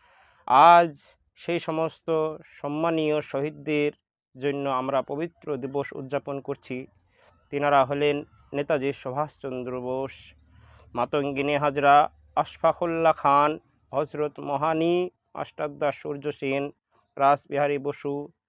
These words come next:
যতীন দাস, বিনয় বাদল দীনেশ, চাপেকর ভাতৃদ্বয়, মহাত্মা গান্ধী। এইসবের জন্য,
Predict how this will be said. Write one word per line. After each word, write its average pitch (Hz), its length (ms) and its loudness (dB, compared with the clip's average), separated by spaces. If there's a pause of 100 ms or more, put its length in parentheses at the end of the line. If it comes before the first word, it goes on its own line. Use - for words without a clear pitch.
(200)
যতীন 139 500 -8
দাস, 139 360 6 (540)
বিনয় 170 400 2
বাদল 165 400 2
দীনেশ, 165 520 0 (420)
চাপেকর 160 540 0
ভাতৃদ্বয়, 156 760 0 (360)
মহাত্মা 143 560 -2
গান্ধী। 139 680 -2 (420)
এইসবের 147 580 -2
জন্য, 139 560 -4